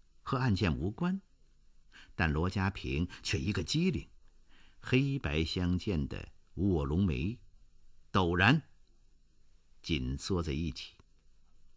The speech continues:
也许只有罗家平知道，这常识性的问题恰是决定本案谁胜谁败的关键，也是解开这茶杯上指纹和唇纹之悬疑的唯一途径。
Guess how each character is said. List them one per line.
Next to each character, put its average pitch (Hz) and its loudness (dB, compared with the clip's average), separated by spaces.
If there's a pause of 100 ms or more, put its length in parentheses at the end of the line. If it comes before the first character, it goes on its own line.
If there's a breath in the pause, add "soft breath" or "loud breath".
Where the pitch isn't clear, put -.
(960)
也 82 4
许 71 -4
只 80 -4
有 71 0
罗 65 -4
家 71 -4
平 64 -6
知 55 -8
道， - -14 (480 soft breath)
这 80 0
常 117 0
识 87 0
性 98 0
的 87 0
问 87 2
题 87 -2
恰 - -2
是 76 -4
决 101 0
定 107 2
本 76 -2
案 80 -2
谁 165 0
胜 113 2
谁 78 -2
败 95 -4
的 57 -8
关 78 -2
键， 71 -8 (840 soft breath)
也 92 6
是 110 2
解 73 0
开 110 -2 (380 soft breath)
这 85 -2
茶 78 0
杯 92 2
上 78 0
指 71 -2
纹 67 0
和 92 -4
唇 156 0
纹 80 2
之 85 -2
悬 120 2
疑 80 2
的 69 -2
唯 57 -4
一 82 -4
途 - -12
径。 - -12